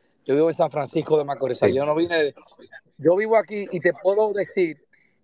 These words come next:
Speaker 1: que ver y escuchar la gente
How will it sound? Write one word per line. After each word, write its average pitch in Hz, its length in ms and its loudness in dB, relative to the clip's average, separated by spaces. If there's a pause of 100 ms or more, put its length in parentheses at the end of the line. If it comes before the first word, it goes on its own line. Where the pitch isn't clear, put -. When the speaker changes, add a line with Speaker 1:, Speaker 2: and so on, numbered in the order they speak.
Speaker 1:
que 170 540 0 (760)
ver 262 340 6
y 190 120 -2
escuchar 202 560 -2
la 180 140 2
gente 165 520 -10